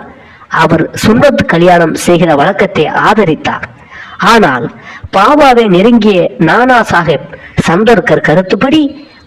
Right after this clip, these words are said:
பாபாவுக்கே சுன்னத் செய்யப்படவில்லை. பி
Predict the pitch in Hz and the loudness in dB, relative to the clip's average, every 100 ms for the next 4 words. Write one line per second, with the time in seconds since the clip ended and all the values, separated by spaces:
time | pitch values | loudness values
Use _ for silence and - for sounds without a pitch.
0 | - 135 190 226 220 220 220 302 - 208 | -4 -2 2 4 4 2 0 -2 0 0
1 | 220 - - 233 254 - 180 135 127 120 | 0 -2 -4 -2 -2 0 0 0 0 -4
2 | - - - - - _ - - _ _ | -8 -20 -20 -20 -20 _ -20 -20 _ _
3 | _ _ _ _ _ _ - - - - | _ _ _ _ _ _ -20 -20 -18 -6
4 | 185 214 | 0 4